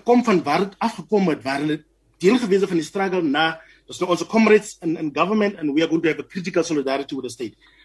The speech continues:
Nou, as jy van hierdie inst-, instansies laat slaap, dan kom kry jy van die moraal wat ons het vandag. Ek dink die, die, die kerk moet so, eh, boete-, boeteskap geraak het met, met, met die A N C regering nie. Dat het, dat het nou amper nou soos 'n political desk is.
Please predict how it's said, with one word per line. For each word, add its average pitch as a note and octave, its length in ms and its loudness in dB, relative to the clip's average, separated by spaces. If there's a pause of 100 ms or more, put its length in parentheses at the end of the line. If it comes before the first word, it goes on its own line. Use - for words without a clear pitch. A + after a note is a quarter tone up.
(120)
Nou, F3+ 140 2
as G#3+ 140 -4
jy G#3+ 100 2
van D4+ 280 4
hierdie G#3+ 240 0
inst-, - 360 -6
instansies F#3 540 0 (120)
laat C#3+ 220 -2
slaap, G3 520 -2 (640)
dan C4+ 160 6
kom C#4+ 140 4
kry A#3 140 -2
jy A3 240 2
van G#3+ 180 0
die G#3 80 6
moraal D#3+ 320 4
wat D3+ 100 -8
ons C3 100 -4
het C#3 140 0
vandag. A#2 340 -8
Ek D#3 120 -16
dink B3 220 4
die, D4+ 360 4
die, F3+ 400 -10
die D#3+ 180 -14
kerk A3+ 220 0
moet F3+ 140 0
so, B3 600 0 (440)
eh, E3+ 200 -2 (120)
boete-, E3+ 220 -8
boeteskap F#3 580 -4
geraak D#3 280 -2
het D#3+ 200 -16
met, C3+ 220 -4 (180)
met, C3+ 320 -10
met C3+ 100 -4
die D#3+ 140 -8
A D#3+ 160 0
N C#3 40 -2
C C#3 260 -8 (140)
regering A2+ 500 -10
nie. F2 100 -20 (380)
Dat E3 120 -2
het, F#3+ 140 0 (320)
dat D#3+ 120 -6
het E3+ 100 0
nou G#3 120 4
amper A3+ 260 4
nou G3 100 6
soos F#3 160 -2
'n G3+ 80 0
political F3+ 460 -2
desk D#3+ 360 -2
is. - 340 -20